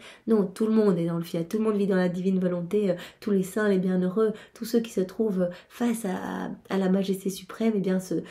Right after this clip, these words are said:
se trouvent remplis de cette lumière et, et voilà, vraiment sont dans, dans, dans ce rapport d'amour avec la Trinité. Ici sur terre, mon fiat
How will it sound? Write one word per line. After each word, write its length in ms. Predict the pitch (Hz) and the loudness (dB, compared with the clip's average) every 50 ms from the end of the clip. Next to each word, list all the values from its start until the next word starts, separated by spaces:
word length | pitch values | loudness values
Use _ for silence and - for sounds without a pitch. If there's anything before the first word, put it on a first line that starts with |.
| - - - | -14 -20 -10
se 120 | - - | -4 -4
trouvent 420 | 196 190 - - 233 233 196 170 175 | -4 -4 2 6 6 6 6 6 2
remplis 560 | 180 175 - - - 202 190 185 196 220 208 | -4 -6 -10 -12 -10 -10 -8 -6 -4 -4 -4
de 60 | - | -2
cette 180 | - 196 185 180 | 0 -2 0 0
lumière 480 | 185 180 180 185 208 220 220 214 185 | 0 0 2 2 4 4 2 2 2
et, 220 | 180 170 160 - - - _ _ _ _ _ _ _ _ _ _ _ _ _ _ - - | 2 0 0 0 -4 -10 _ _ _ _ _ _ _ _ _ _ _ _ _ _ -6 -4
et 100 | 190 165 | -2 0
voilà, 180 | 165 170 170 | 0 0 0
vraiment 300 | 175 170 170 185 202 208 | 0 0 0 2 2 0
sont 180 | 196 - - 185 | -2 -2 -4 -4
dans, 260 | 175 170 160 160 156 - - - - _ | -2 0 0 0 -2 -4 -10 -20 -12 _
dans, 140 | - 180 - | -6 -6 -2
dans 180 | - 185 185 180 | 0 0 0 0
ce 140 | 180 - | -2 -4
rapport 420 | 185 175 185 175 170 - 190 190 180 | -4 -4 -4 -4 -2 0 0 0 0
d'amour 380 | 170 170 170 175 190 202 190 | 0 0 0 2 2 2 2
avec 220 | 185 175 185 165 180 | 2 0 -2 -2 -4
la 100 | 170 165 | -6 -6
Trinité. 540 | - - 185 175 170 170 - 175 180 185 - - _ _ _ _ _ - - - _ _ - | -6 -6 -4 -4 -4 -4 -6 -8 -8 -8 -10 -16 _ _ _ _ _ -20 -20 -20 _ _ -6
Ici 280 | 214 208 - 262 240 | -4 -2 0 -2 0
sur 260 | 226 - 202 175 - | 0 -2 -4 -4 -4
terre, 280 | - 196 185 185 190 190 - - - - _ _ | -2 0 0 0 0 -2 -8 -16 -20 -20 _ _
mon 140 | 208 202 202 | 0 0 0
fiat 180 | 202 - - | 2 2 2